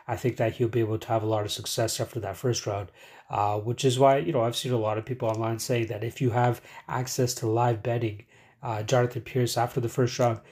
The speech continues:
is definitely a good bet. But I'm not much of a live bettor myself. Uh, maybe it's something that I should look to, to get into a little bit more.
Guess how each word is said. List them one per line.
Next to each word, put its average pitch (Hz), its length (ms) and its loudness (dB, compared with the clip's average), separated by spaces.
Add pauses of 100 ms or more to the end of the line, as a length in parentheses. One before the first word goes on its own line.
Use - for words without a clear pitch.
(320)
is 110 100 -2
definitely 117 360 0
a 110 80 4
good 101 180 -2
bet. 101 320 -4 (100)
But 110 300 -8 (1080)
I'm 127 120 0
not 123 160 6
much 120 180 2
of 123 140 -2
a - 20 2
live 117 260 4
bettor 120 220 0
myself. 113 560 -2 (380)
Uh, 110 320 -2
maybe 117 260 2
it's 113 100 0
something 117 280 0
that 110 140 0
I 113 40 0
should 113 200 -4
look 110 180 -4
to, 107 180 -2
to - 180 -12
get 117 160 -2
into 127 280 2
a - 20 6
little 127 160 4
bit 123 140 0
more. 127 280 2